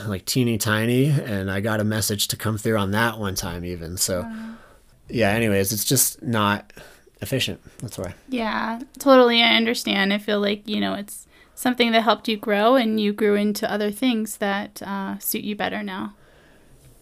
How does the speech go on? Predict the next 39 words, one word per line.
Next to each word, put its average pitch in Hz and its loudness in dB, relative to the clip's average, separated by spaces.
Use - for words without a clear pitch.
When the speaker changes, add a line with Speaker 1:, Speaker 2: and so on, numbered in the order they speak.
Speaker 1:
Yeah, 120 6
so, 110 6
um, 101 0
I 110 0
guess 107 2
reminds 104 0
me 110 0
of 98 -4
one 98 -2
more 117 2
thing 139 0
that, 101 0
Speaker 2:
<laughs> - -14
Speaker 1:
uh, 107 0
I - -2
typically 156 4
don't 123 4
like 113 4
to 127 -6
ask 107 0
questions 95 -2
when 101 -2
I 95 -2
use 101 -4
the 104 -6
board, 92 -4
and 98 -4
that's 120 -2
because 127 2
then 113 4
I'd 104 2
second 107 2
guess 101 0
that 98 -2
I 107 2
made 104 0
up 101 -2
the - -8
answer. 95 -8